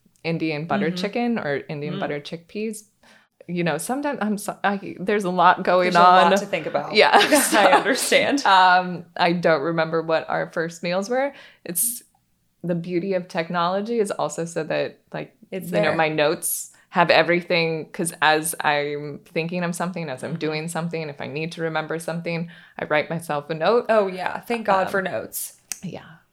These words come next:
Speaker 2: I don't know how people don't write things down. I'm like, "Do you not have, like, a million thoughts a day that you're like, 'If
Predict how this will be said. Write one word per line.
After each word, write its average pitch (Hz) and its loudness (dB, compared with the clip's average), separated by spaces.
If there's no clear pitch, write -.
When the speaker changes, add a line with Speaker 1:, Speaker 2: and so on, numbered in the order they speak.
Speaker 2:
I 202 4
don't 240 2
know 254 2
how 233 4
people 196 -6
don't 175 -2
write 180 -2
things 170 -8
down. - -8
I'm 202 -6
like, 196 0
"Do 208 -6
you 220 -2
not 240 2
have, 226 0
like, 214 -4
a 208 0
million 196 0
thoughts 190 0
a 196 -4
day 180 0
that 196 -6
you're 185 -4
like, 170 2
'If 196 -8